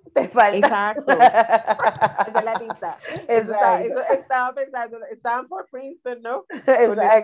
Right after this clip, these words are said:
Speaker 2: Pero claro, es muy interesante porque sí entiendes tú, eh,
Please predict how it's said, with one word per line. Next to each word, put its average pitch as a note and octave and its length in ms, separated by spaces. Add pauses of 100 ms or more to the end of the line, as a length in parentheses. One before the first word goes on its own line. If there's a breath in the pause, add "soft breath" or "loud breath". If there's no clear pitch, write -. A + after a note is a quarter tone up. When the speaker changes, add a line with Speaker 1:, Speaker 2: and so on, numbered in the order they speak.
Speaker 2:
Pero A3+ 180
claro, A#3 460
es G3+ 160
muy B3 220
interesante C4 640
porque G#3 300
sí G#3 480
entiendes A#3 600
tú, A3 380 (680)
eh, D#3 460